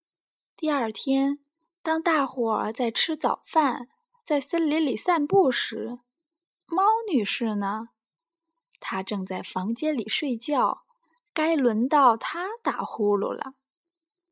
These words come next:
河马经理和浣熊小姐非常感谢猫女士，帮他们除了一直令他们头疼的鼠害。他们俩非常欢迎猫女士常来这里住，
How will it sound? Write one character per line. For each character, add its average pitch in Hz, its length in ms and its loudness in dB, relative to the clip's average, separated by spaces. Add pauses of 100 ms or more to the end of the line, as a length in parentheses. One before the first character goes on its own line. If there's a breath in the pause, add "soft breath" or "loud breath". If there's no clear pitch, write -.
(120)
河 233 320 0
马 247 260 0
经 277 340 -2
理 208 280 -2
和 277 180 -4
浣 277 260 4
熊 220 240 -2
小 220 280 -2
姐 220 340 -6 (340 soft breath)
非 381 300 0
常 240 320 0
感 214 240 -2
谢 233 260 2
猫 233 300 0
女 214 180 -4
士， - 380 -8 (600)
帮 339 200 2
他 330 200 -2
们 269 120 4
除 240 240 0
了 285 140 4
一 294 160 0
直 240 440 2 (320 soft breath)
令 302 220 2
他 302 160 0
们 269 160 6
头 247 300 2
疼 285 220 0
的 339 80 2
鼠 - 320 -4
害。 - 400 -2 (1120)
他 - 180 -6
们 330 180 0
俩 240 280 2
非 370 280 2
常 254 280 6
欢 277 260 4
迎 233 160 2
猫 269 280 4
女 208 180 -2
士 226 420 -2
常 226 320 -2
来 269 260 -2
这 208 140 -2
里 196 180 -4
住， - 360 -8